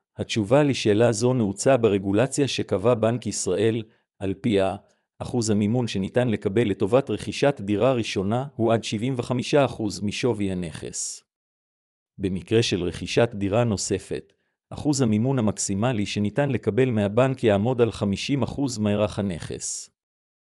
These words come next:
נקודה נוספת אותה יש לקחת בחשבון בכל הקשור לשאלת אחוז המימון היא,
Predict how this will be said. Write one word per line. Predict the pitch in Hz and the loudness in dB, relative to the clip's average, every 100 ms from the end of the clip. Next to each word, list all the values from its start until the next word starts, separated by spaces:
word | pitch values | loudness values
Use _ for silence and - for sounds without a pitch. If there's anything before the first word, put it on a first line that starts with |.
| _ _ _ - | _ _ _ -6
נקודה | 113 - 101 135 | -6 -2 2 2
נוספת | 147 92 - 123 - - | 2 0 0 0 0 -4
אותה | 98 127 | 0 4
יש | 123 123 113 | 4 2 0
לקחת | 107 123 131 120 | 0 0 0 -4
בחשבון | 104 104 - 113 117 | -4 -4 -4 -2 0
בכל | 107 - 143 135 | 0 2 2 2
הקשור | 107 - 139 | 0 -2 0
לשאלת | 120 - 104 107 135 | 0 0 2 2 0
אחוז | 117 120 107 | -4 -4 -2
המימון | 101 101 110 113 98 | -2 0 -2 -2 -4
היא, | 92 95 | -6 -8